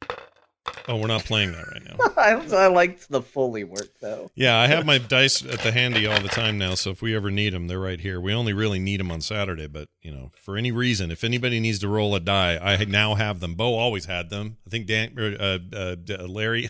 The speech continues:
Speaker 1: <laughs> Larry, John maybe had some near him, but I've always had these off in a box someplace. Nope, not now. Right here. Need a D six?
Speaker 2: Right.
Speaker 1: Gotcha. Need a D eight? No problem.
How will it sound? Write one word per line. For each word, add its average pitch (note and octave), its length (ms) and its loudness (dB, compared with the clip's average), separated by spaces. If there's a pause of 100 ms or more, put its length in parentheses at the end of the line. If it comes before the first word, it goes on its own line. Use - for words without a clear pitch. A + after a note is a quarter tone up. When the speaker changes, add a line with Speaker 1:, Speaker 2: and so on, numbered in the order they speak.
Speaker 1:
<laughs> G#2+ 80 -8
Larry, G#2+ 440 0 (240)
John C#3+ 320 2
maybe C3 200 2
had B2 200 4
some B2+ 200 -2
near B2+ 200 2
him, G#2+ 160 -2 (320)
but A#2 100 -2
I've C#3 260 4
always D3+ 380 4
had C#3 220 4
these C3 180 2
off C3+ 240 0
in C#3+ 60 -2
a C#3 40 -2
box D#3+ 340 -2
someplace. A#2+ 360 -2
Nope, C3 240 0
not D3+ 180 2
now. F3 380 2 (640)
Right A#2+ 320 2
here. C3+ 300 2 (720)
Need B2+ 180 2
a D3+ 60 0
D D#3 200 2
six? F#3+ 540 2
Speaker 2:
Right. - 60 -20
Speaker 1:
Gotcha. A2 460 -2 (220)
Need C3 200 0
a D3 80 -2
D E3 260 2
eight? G3 300 0 (200)
No D#3+ 180 -4
problem. E3+ 500 2